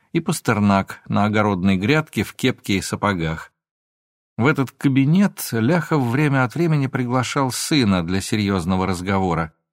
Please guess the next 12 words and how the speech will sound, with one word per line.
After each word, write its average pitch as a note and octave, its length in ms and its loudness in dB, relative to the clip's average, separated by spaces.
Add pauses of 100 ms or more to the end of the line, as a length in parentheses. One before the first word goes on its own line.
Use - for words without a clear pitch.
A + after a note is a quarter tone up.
(720)
Жена, A#2+ 640 0
стоя A2+ 380 -2
под G#2+ 300 -4
дверью, B2 360 -2
слышала B2 440 -2
негромкий, A#2 800 0
строгий G#2+ 580 -2
голос G#2 460 -2
мужа D3 380 0
и A2+ 80 0
сопение G#2+ 640 0
мальчишки. F#2+ 760 -4